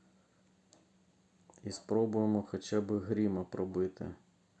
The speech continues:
І ось так одним зеленим. Там ще синенькі трішки підтягнуться. Так, так, так. М.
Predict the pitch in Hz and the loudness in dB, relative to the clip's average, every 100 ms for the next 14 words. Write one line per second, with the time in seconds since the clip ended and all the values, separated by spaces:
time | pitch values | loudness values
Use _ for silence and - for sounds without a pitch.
0 | _ _ _ _ _ _ _ _ _ _ | _ _ _ _ _ _ _ _ _ _
1 | - - - 95 98 - - 98 95 92 | -20 -18 -10 -8 -8 -4 -2 -2 -2 0
2 | 98 92 98 98 98 90 90 90 - _ | -2 -2 -2 0 0 0 -4 -8 -14 _
3 | _ - _ - 95 - - 98 - 101 | _ -20 _ -8 -8 -8 -10 -10 -6 -2
4 | 117 131 - - - - - - 92 - | -2 -2 -6 -12 -14 -14 -14 -14 -14 -14
5 | 90 87 90 87 - - _ - - - | -10 -8 -10 -12 -14 -14 _ -20 -20 -20
6 | - - _ _ _ - 101 92 90 - | -20 -20 _ _ _ -2 0 0 -6 -8
7 | - 90 - - 113 127 127 - - - | -6 -6 -6 -2 0 0 -4 -18 -20 -20
8 | - - _ _ _ _ _ _ _ _ | -20 -20 _ _ _ _ _ _ _ _
9 | _ - _ _ _ _ _ _ _ _ | _ -20 _ _ _ _ _ _ _ _
10 | - 110 101 101 98 101 98 98 101 101 | -14 -8 -8 -8 -10 -10 -10 -10 -8 -8
11 | 98 | -10